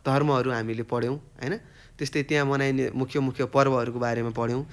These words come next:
त्यस्तै त्यहाँको कृषि रहेछ, होइन? <coughs> कृषि गर्ने रहेछन् भारतीयहरूले भन्ने कुराहरू थाहा पायौँ, होइन? त्यस्तै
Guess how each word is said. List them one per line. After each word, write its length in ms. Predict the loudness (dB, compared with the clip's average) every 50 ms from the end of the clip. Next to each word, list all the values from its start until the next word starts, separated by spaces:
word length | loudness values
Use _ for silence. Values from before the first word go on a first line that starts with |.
| -16 -20 -14 -8 -6
त्यस्तै 200 | -4 -2 -2 0
त्यहाँको 340 | 2 4 4 4 2 0
कृषि 400 | -4 -4 -2 -2 0 0 2 2
रहेछ, 280 | 2 2 2 2 0 -2
होइन? 680 | -4 -4 -4 -8 -14 -18 -18 -14 -6 -4 -2 -2 -2 -2 -6 -12 -18 -18 -18 -18 -10 -4
<coughs> 380 | -2 2 2 4 4 4 2 0
कृषि 360 | 0 0 -2 0 2 2 4
गर्ने 260 | 4 4 4 4 2
रहेछन् 320 | 2 0 0 0 -2 -2 -2
भारतीयहरूले 680 | -2 -2 -2 -2 -2 -2 -2 -2 -2 -2 -2 -2 -2
भन्ने 220 | -2 -2 -2 -4
कुराहरू 360 | -2 -2 -2 0 0 -2 -2 0
थाहा 180 | 2 2 2
पायौँ, 340 | 4 2 2 2 0 -2 -2 -4 -10 -18 -20 -20 -16 -10 -6
होइन? 160 | -4 -4 -4 -6 -8 -18 -20 -20 -14 -10
त्यस्तै 360 | -8 -6 -2 0 0 0 0